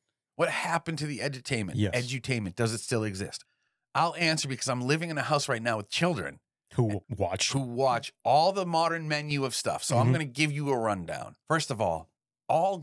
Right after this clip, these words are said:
Speaker 1: good edutainment has been replaced by kids watching YouTube. That has to be said off the jump. That's not an exaggeration. YouTube is always playing in that house. And the problem with that is these YouTube family things, which the new family vlogs are kind of what these people go to. A for Adley, Steven Sharer.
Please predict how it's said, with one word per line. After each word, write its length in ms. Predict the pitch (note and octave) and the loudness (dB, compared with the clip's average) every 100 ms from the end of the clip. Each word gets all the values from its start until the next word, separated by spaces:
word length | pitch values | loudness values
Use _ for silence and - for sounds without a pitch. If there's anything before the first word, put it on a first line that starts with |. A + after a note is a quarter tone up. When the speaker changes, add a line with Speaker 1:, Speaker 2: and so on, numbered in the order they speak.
| C3 | -2
Speaker 1:
good 320 | E3 D#3+ D#3 C3+ | 0 2 2 0
edutainment 880 | C3+ B2 C#3 - C#3 C#3 A2 G#2+ | -2 -4 -8 -2 0 0 0 -2
has 160 | A2+ G#2 | -2 -2
been 160 | A#2+ | -2
replaced 460 | A2+ G#2+ - A#2 - | -2 -4 -2 -2 -2
by 100 | G#2+ | -4
kids 260 | - A#2 A2 | -2 -4 0
watching 380 | G#2+ G#2 G2 | 0 0 -4
YouTube. 320 | F#2 F2+ - C2+ | -6 -8 -8 -4
That 120 | G#2 | -2
has 160 | A#2 G#2 | -2 -4
to 100 | G2 | -6
be 120 | F#2 | -8
said 340 | - - B2 | -6 -2 0
off 160 | D3 D#3+ | 0 -2
the 100 | D#3 | -4
jump. 300 | B2 C3 B2 | -2 -2 0
That's 240 | G#2 - | -2 -4
not 280 | A2+ A#2 A#2+ | -2 0 0
an 60 | A#2+ | 0
exaggeration. 760 | A2 A#2 G#2 G2+ F#2+ F#2+ E2+ | 0 0 2 0 -4 -4 -2
YouTube 300 | F#2+ G2+ A2 | -2 0 -2
is 100 | F2 - | -2 -2
always 300 | G2 A#2 A#2+ | 0 0 -2
playing 320 | - G#2+ F#2 | 0 2 2
in 120 | D2+ | 0
that 180 | G#1+ - | -2 -6
house. 340 | - - - - _ _ - | -8 -8 -8 -10 _ _ -2
And 140 | A2+ | 0
the 60 | A#2 | 0
problem 560 | - E3+ G3+ G3+ D#3+ | 0 4 4 4 0
with 160 | A2+ F2+ | 0 0
that 240 | G2+ F2+ | 2 2
is 320 | D#2 B1+ - - _ _ _ _ _ _ | 0 -8 -10 -12 _ _ _ _ _ _
these 280 | C#3 F#3+ F#3 | 0 2 2
YouTube 400 | E3 F#3 - E3+ | 2 0 0 -2
family 380 | - C3 A#2+ A#2 | 0 2 2 2
things, 320 | - F#2 - | 0 -6 -4
which 160 | A#2 - | 0 0
the 160 | G#2+ | 2
new 180 | A#2 D3 | 4 2
family 480 | F#3 - D#3+ D#3 D3+ | 2 2 2 4 2
vlogs 400 | C3+ B2 C3 A#2 | 4 4 4 2
are 60 | B2 | -4
kind 220 | C3 A#2+ | -2 0
of 40 | |
what 120 | A#2+ | 0
these 160 | A#2 A2 | 0 -2
people 260 | - A2 G#2 | -2 -2 0
go 180 | A2 G2+ | 0 2
to. 200 | - E2+ | -2 -2
A 160 | A#2 A#2 | -2 0
for 180 | - A2+ | -2 0
Adley, 460 | A2+ A2+ G#2 A2+ G#2+ | 0 0 0 -4 -2
Steven 360 | - B2 A#2 A2+ | -2 -4 -4 -4
Sharer. 540 | - C3 G#2+ A2 | -2 0 2 2